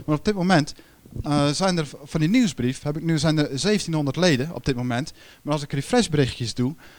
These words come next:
dan worden die soms door meer dan tienduizend mensen worden die gelezen. Door één persoon, alleen door mij. Omdat ik gewoon, weet je, omdat ik, omdat God me iets op mijn hart legde, dat ging ik doen, iets heel kleins. En vervolgens God, die vermenigvuldigt,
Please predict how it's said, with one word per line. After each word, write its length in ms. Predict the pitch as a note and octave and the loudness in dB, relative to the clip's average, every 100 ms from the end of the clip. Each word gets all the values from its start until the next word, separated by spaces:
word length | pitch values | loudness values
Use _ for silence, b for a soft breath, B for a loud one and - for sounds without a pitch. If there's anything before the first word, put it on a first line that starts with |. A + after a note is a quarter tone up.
| B | B
dan 200 | B D#3 | B -2
worden 120 | F3 | 0
die 100 | D#3+ | 0
soms 220 | F#3+ D#3 | -2 0
door 140 | D#3 | 0
meer 200 | D3 A3+ | 2 2
dan 160 | G3+ E3 | 2 2
tienduizend 480 | B3+ A#3 G3+ D3 F#3 | 0 2 4 2 0
mensen 280 | A3 E3+ D#3 | 0 0 -2
worden 180 | D#3 | -2
die 100 | D3 | -2
gelezen. 460 | C#3+ B3 C4 C3+ G#2 - _ _ | -2 0 0 -2 -4 -10 _ _
Door 140 | F#3 | 0
één 200 | A#3+ B3+ | 4 2
persoon, 420 | G3+ - A3+ C#3 G#2 _ | 2 2 2 2 -2 _
alleen 200 | F#3+ A3+ | -6 -4
door 100 | G#3 | -2
mij. 260 | G#3+ D#3+ G2+ - - | 0 0 -2 -10 -8
Omdat 200 | F3 F3+ | -4 -4
ik 80 | |
gewoon, 340 | - F#3+ F#3 E3 - _ b b b b - _ | -2 0 0 -2 -12 _ b b b b -20 _
weet 220 | F3 G#3 | -6 -4
je, 80 | A#3+ | -4
omdat 180 | G3 G3+ | -2 -2
ik, 240 | F#3+ G3+ | -2 -6
omdat 240 | E3 F#3+ - | -4 -4 -2
God 240 | - G#3+ | 0 0
me 80 | - | 0
iets 140 | - | -2
op 60 | D3 | -2
mijn 120 | B2+ | 0
hart 180 | G3 - | 0 0
legde, 160 | G3+ | -4
dat 100 | F#3 | -4
ging 180 | - D3+ | -6 -6
ik 120 | B2 | -4
doen, 180 | C3+ A3+ | -2 -2
iets 120 | F#3 | -2
heel 160 | - D3+ | 0 0
kleins. 480 | - C#3 G#3+ - - b b b b | 2 4 4 0 -6 b b b b
En 100 | - | -10
vervolgens 400 | D#3+ D#3+ G#3 F#3+ | -8 -2 0 0
God, 200 | - G#3+ | -2 -4
die 100 | F#3 | -4
vermenigvuldigt, 720 | D#3 A3 G#3+ - C#4 C4 G3 | -2 0 0 2 2 2 0